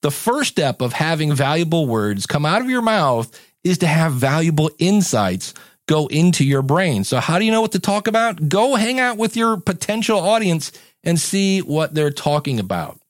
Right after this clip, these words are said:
Now, right now, just to let you know what I'm doing,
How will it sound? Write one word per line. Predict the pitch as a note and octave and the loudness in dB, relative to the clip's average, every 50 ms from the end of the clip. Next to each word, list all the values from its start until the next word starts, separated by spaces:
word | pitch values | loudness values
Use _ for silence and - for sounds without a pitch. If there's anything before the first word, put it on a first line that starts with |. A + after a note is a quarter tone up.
| _ _ _ _ _ _ _ _ _ _ _ _ _ _ _ _ _ _ - | _ _ _ _ _ _ _ _ _ _ _ _ _ _ _ _ _ _ -4
Now, | D3+ E3 D#3 D3+ C3+ G2+ F2+ - - _ _ _ _ _ _ _ _ _ _ _ _ _ _ | -4 -2 0 -2 -2 -4 -6 -10 -14 _ _ _ _ _ _ _ _ _ _ _ _ _ _
right | C3+ D#3 E3+ E3+ D3 | -2 -2 -2 0 -2
now, | D#3+ E3+ F#3+ F#3+ E3 C#3 B2+ B2+ C3 C3+ C3 F3 - _ _ - | -2 0 0 0 0 2 2 2 2 0 -2 -6 -14 _ _ -4
just | C#3 C#3 - | -4 -2 -2
to | - C#3 | 0 -2
let | D3 C#3+ C#3 | -2 0 0
you | D#3 D3+ | 0 2
know | D3+ D3+ | 2 2
what | D3+ D3+ | 2 2
I'm | D3 C#3+ C#3+ | 2 0 2
doing, | C3+ C#3 C#3 A#2+ A2 G#2+ G#2+ A2+ B2 | 2 2 0 2 0 0 -2 -2 -4